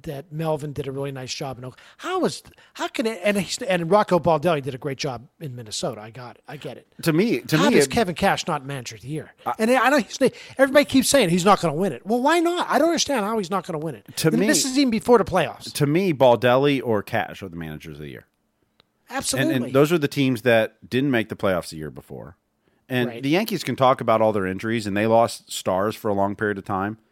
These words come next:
Speaker 2: But if you look at the war metrics for games lost,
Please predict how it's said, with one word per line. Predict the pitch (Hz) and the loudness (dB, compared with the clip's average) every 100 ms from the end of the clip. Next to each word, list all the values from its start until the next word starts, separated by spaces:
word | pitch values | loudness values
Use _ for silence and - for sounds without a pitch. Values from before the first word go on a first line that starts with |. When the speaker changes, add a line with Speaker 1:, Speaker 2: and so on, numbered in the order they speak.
| _ _ - | _ _ -8
Speaker 2:
But | |
if | 123 | -4
you | 196 | 0
look | 208 | 0
at | 165 | 0
the | 117 | -2
war | 101 98 117 139 _ - - | 0 4 4 2 _ -20 -6
metrics | 127 123 143 | -4 -2 -4
for | - 104 | -4 -6
games | - 92 101 107 104 | -6 -6 -4 -4 -2
lost, | 101 107 127 - | 0 0 -4 -14